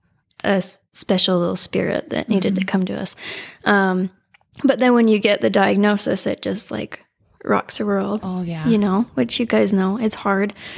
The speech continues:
Speaker 1: Um, and so we got her diagnosis, and it was, like, the hardest day ever. But looking back, we saw so many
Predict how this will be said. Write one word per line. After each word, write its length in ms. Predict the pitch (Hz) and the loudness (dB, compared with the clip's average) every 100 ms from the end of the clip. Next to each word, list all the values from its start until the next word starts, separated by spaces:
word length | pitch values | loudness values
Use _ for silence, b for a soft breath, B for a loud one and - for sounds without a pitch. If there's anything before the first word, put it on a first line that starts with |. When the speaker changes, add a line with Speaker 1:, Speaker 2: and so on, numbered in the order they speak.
| B B B - | B B B -2
Speaker 1:
Um, 560 | 220 202 202 196 196 202 b b b b | 2 2 2 0 -2 -6 b b b b
and 220 | 220 208 | 0 2
so 440 | - 226 214 208 202 | 0 2 2 2 2
we 120 | 208 | 2
got 200 | 214 208 | 2 4
her 120 | 226 | 2
diagnosis, 920 | 214 208 202 196 196 202 214 214 - - | 4 2 2 2 0 0 0 0 -2 -2
and 580 | 214 196 190 185 185 190 - b b b _ | 0 0 2 0 -2 -4 -10 b b b _
it 120 | 208 | -2
was, 180 | 196 190 | 0 -2
like, 200 | 185 185 | -2 -4
the 120 | - | -6
hardest 360 | 202 185 185 - | -6 -6 -8 -8
day 140 | 196 | -8
ever. 420 | 185 185 185 185 - _ | -6 -8 -6 -6 -8 _
But 260 | - 202 - | -2 -2 2
looking 360 | 240 240 233 | 0 2 0
back, 260 | 214 202 208 | 2 0 0
we 60 | 208 | -4
saw 180 | - | -4
so 340 | 196 - 208 196 | -6 -4 -4 -2
many 460 | 196 196 185 185 | -2 -4 -4 -6